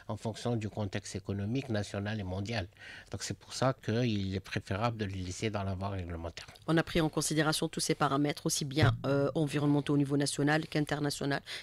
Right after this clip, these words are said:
Speaker 2: les questions géopolitiques également, monsieur Moustapha Zikara.
Speaker 1: Dans l'élaboration des textes.
Speaker 2: Oui,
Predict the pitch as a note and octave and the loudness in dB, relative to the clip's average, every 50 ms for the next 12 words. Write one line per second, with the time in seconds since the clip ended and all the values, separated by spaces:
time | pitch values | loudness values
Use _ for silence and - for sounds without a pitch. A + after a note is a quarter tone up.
0 | - - D#3 - - D3 - - - E3 - - D#3 C#3+ C3+ D3 D3+ D3 - - | -4 -2 -2 0 0 0 0 0 0 0 0 0 0 -2 0 0 0 0 0 -2
1 | D3+ C#3+ - - - - - D3+ C3+ D3 C#3+ C#3+ D3 D#3 E3 D3 - - C#3 - | -2 -2 -2 -6 -6 -4 -2 0 0 2 2 2 2 2 0 0 -2 -2 -2 -2
2 | - C#3 - C3+ - - C#3+ - - D3+ D3+ D3+ D#3+ D3+ D#3+ E3 D#3+ D3+ D#3+ D#3 | -2 -4 -2 -2 -2 -2 -2 0 2 4 4 6 6 4 4 4 2 2 2 0
3 | D#3 D#3 D#3 - - E3+ E3 F3 E3+ - D#3 D3 F3 A3 A3+ G3+ F3+ | 0 0 -2 -2 -2 -2 -2 -2 -2 0 2 6 6 8 6 6 4